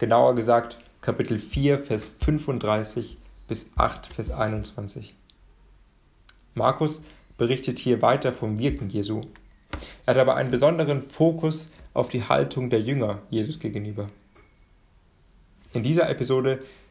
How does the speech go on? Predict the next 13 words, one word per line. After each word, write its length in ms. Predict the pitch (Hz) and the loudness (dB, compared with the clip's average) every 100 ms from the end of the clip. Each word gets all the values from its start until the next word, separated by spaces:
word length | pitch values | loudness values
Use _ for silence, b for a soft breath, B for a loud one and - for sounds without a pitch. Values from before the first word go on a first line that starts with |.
| B _ _ | B _ _
steigen 300 | - 117 117 | 2 2 2
wir 120 | 110 | -2
wieder 140 | 110 110 | 0 -2
ins 100 | 107 | -2
Flugzeug 640 | - 160 - 135 127 123 B B | 0 0 4 6 6 2 B B
und 180 | 135 110 | -8 -6
schauen 300 | - 110 120 | 2 4 4
uns 160 | 113 110 | 0 -6
diese 220 | 113 110 | -6 -2
Kapitel 600 | 110 101 113 - 110 110 - _ | -4 -2 -4 -2 -2 -4 -16 _
von 460 | - - 107 107 107 - - | -18 -2 -2 -2 -10 -18 -2
oben 280 | 120 117 113 | 2 2 -2
an. 240 | 110 110 | -6 -8